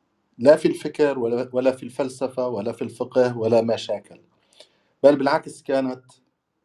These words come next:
آه، بالاتجاه الآخر، يعني صارت على منهج،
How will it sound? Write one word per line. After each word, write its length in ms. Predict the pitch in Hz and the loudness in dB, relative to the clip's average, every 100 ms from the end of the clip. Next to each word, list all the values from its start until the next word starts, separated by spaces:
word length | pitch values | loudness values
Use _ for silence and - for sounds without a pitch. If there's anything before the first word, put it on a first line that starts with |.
| _ - | _ -8
آه، 120 | 117 | -6
بالاتجاه 1040 | 110 123 123 123 - 117 123 117 113 135 131 | -2 -2 -2 -4 -8 -12 -6 -2 4 6 6
الآخر، 420 | 151 175 - 98 | 6 4 4 -8
يعني 440 | 95 90 90 90 - - - _ | -8 -10 -14 -16 -20 -20 -20 _
صارت 460 | - 131 135 135 | 2 6 6 4
على 180 | 113 113 | -2 -6
منهج، 480 | 135 131 117 123 - | -6 -6 -6 -10 -10